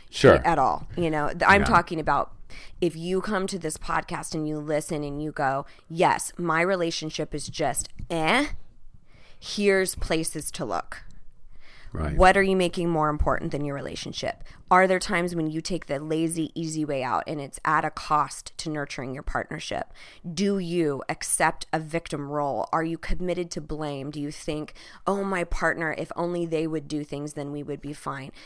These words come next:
Speaker 2: These are all the places for you to look and go, "Okay, what, what, who, can I, how can I be a better spouse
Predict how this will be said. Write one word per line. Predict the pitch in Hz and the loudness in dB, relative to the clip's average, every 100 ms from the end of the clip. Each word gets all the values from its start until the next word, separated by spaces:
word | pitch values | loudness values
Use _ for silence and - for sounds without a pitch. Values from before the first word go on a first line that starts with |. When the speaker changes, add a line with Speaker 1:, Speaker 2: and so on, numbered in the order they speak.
| - - | -18 -6
Speaker 2:
These | 220 302 | -2 0
are | 392 | 2
all | - 185 185 | 2 2 2
the | 170 | 0
places | - 170 165 165 - | -2 -4 -4 -4 -6
for | - | -6
you | 151 165 165 226 277 | -10 -10 -4 0 2
to | 185 | 2
look | - - - - | 2 -2 -4 -8
and | 165 160 | -6 -4
go, | 143 147 - | -4 -4 0
"Okay, | 202 208 147 | 0 0 -4
what, | 147 165 160 175 - | -4 -4 0 0 0
what, | 175 190 | -2 -2
who, | - - - - | -2 -10 -10 -8
can | 185 | -2
I, | 208 269 | 0 0
how | 269 | 0
can | 330 320 | 2 2
I | 240 269 | 2 2
be | 180 | 0
a | 147 | -2
better | - 175 214 | 2 4 4
spouse | 208 - 160 165 - - | 0 -4 -2 -2 -4 -10